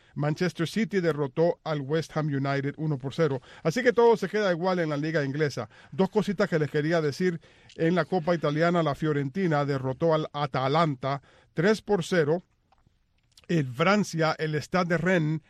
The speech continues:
dos por cero contra Orleans. No Nueva Orleans, el Orleans de verdad.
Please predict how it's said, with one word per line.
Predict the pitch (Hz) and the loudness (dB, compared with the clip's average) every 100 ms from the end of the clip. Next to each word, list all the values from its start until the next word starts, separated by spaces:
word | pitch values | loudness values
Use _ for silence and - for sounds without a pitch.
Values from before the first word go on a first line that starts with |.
| _ - | _ -12
dos | 127 160 - | -2 0 0
por | 170 | -6
cero | - 165 170 | -2 0 0
contra | 160 151 156 - | 0 -2 -2 -2
Orleans. | 156 151 127 151 135 123 156 - - - - | -2 -4 -2 -2 -2 -4 -6 -8 -14 -16 -8
No | 139 143 | -2 0
Nueva | 165 139 | 2 0
Orleans, | 117 147 117 - - | -2 -4 -4 -8 -12
el | 127 | -10
Orleans | 113 113 147 139 | -8 -4 -4 -2
de | 117 | -4
verdad. | 104 131 | -4 -6